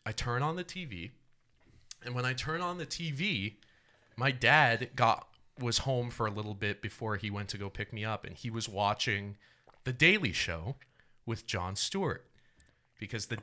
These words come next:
Speaker 1: Daily,
Speaker 2: dude, The
Speaker 1: The
Speaker 2: Daily
Speaker 1: Daily
Speaker 2: Show
Speaker 1: Show
Speaker 2: was the
Speaker 1: would play
Speaker 2: shit. It was the shit.
Speaker 1: It was the shit, dude. C-, in the mid two thousands, The Daily Show, they would play it at eleven thirty th-, or eleven, that's when it would air. And then they'd do a rerun at seven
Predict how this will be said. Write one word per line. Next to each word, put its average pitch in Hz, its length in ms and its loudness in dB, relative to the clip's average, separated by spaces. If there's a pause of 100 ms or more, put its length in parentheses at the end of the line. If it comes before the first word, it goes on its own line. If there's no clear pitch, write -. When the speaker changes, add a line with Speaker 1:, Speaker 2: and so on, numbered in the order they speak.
(100)
Speaker 1:
Daily, 151 240 2
Speaker 2:
dude, 80 340 -8
The - 60 -14
Speaker 1:
The 139 80 0
Speaker 2:
Daily 131 220 4
Speaker 1:
Daily 196 160 2
Speaker 2:
Show 101 80 4
Speaker 1:
Show 120 240 4
Speaker 2:
was - 20 0
the 117 60 0
Speaker 1:
would 120 100 2
play 139 600 0
Speaker 2:
shit. - 80 -10 (220)
It - 120 -18
was - 180 -8
the - 80 -12
shit. - 640 -12
Speaker 1:
It 113 200 0
was 165 280 2
the 120 100 0
shit, 87 400 -2 (120)
dude. 98 420 -4 (460)
C-, 160 120 -2 (260)
in 151 160 4
the 139 100 8
mid 139 400 4
two 156 220 0
thousands, 147 760 2
The 135 140 -2
Daily 151 380 4
Show, 123 320 4
they 123 160 2
would 117 180 0
play 143 280 2
it 135 80 2
at 127 80 4
eleven 113 340 2
thirty 104 460 0
th-, 113 200 -6
or 110 180 2
eleven, 110 400 2
that's 95 220 -2
when 113 100 -4
it 104 60 -4
would 101 140 -4
air. 95 320 -2 (280)
And 147 140 0
then 147 100 4
they'd 135 140 4
do 135 200 2
a 127 40 4
rerun 131 640 6
at 104 200 2
seven 110 640 4